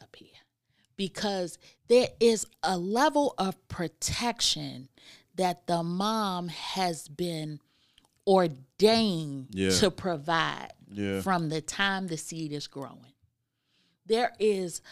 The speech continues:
Speaker 1: a, a level of protection that our body metamorphoses into to cover a seed for nine months.
Speaker 2: The womb
Speaker 1: And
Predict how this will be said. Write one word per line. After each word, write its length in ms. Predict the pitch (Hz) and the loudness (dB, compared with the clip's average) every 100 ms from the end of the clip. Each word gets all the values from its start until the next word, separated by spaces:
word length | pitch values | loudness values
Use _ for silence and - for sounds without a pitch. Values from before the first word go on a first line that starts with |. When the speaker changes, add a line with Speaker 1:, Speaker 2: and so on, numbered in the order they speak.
| - - - | -20 -10 0
Speaker 1:
a, 200 | 185 - 175 | 0 4 4
a 80 | |
level 460 | 180 214 247 247 247 | 6 8 8 8 4
of 180 | 196 - | 2 0
protection 720 | - 180 - 196 - 185 170 | -2 0 4 4 4 0 0
that 180 | 170 165 | 0 2
our 240 | 160 151 | 2 0
body 800 | 147 127 175 202 190 170 143 131 - - - | -2 4 6 6 4 0 -6 -14 -18 -20 -8
metamorphoses 1120 | 165 196 208 160 185 220 - 185 - 139 151 - | 2 6 6 6 6 4 4 -8 -8 -8 -10 -4
into 600 | 170 170 - - 175 143 131 - - - | 0 2 4 4 2 -2 -6 -14 -10 0
to 200 | - 151 - | 0 0 -2
cover 520 | - 240 226 208 - | 4 6 6 0 -4
a 100 | 165 | -6
seed 560 | - - 202 156 131 - | -6 -6 -6 -6 -8 -6
for 140 | 165 156 | -2 0
nine 340 | 156 147 147 | 2 0 -2
months. 360 | 143 127 - - | -6 -8 -10 0
Speaker 2:
The 100 | 120 | 2
womb 680 | 113 135 160 170 135 98 87 | 4 6 8 6 4 2 2
Speaker 1:
And 140 | 110 | 2